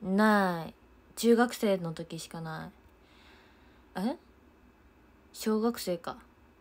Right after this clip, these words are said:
中学受験したから、小、小六から、小六の受験して、それ以降、オーディションしかしてないよ。<laughs> そうだ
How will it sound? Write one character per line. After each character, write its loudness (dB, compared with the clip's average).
中 2
学 4
受 2
験 -4
し -18
た -14
か -10
ら、 -12
小、 -2
小 -4
六 -6
か -8
ら、 -4
小 2
六 4
の 6
受 2
験 0
し -18
て、 -4
そ -8
れ -2
以 -4
降、 -2
オ 4
ー 4
デ 4
ィ 6
シ 2
ョ 6
ン 2
し -16
か -4
し -10
て -2
な -2
い 0
よ。 2
<laughs> -4
そ -8
う -10
だ -14